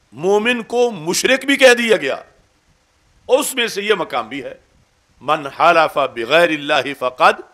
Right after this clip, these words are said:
अशरका।" यानी एक तो ये, अ, मसला आगे हम बयान भी करेंगे, यानी राइज होना चाहिए कि ये लोग जो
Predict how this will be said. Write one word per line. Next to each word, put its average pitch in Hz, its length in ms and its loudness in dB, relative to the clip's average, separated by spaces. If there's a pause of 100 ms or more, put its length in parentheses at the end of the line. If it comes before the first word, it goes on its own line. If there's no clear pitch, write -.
(480)
अशरका।" 139 880 -4 (300)
यानी 156 120 -8
एक 185 240 2
तो 185 100 -4
ये, 180 480 -2 (300)
अ, 135 40 -8
मसला 151 580 0
आगे 151 340 -4
हम 139 100 -6
बयान 156 220 -2
भी 156 120 -8
करेंगे, 135 360 -8
यानी 139 320 -10
राइज 160 260 2
होना 143 180 -4
चाहिए 135 320 -6
कि 127 100 -18
ये 156 120 -8
लोग 156 280 -8
जो 151 240 -8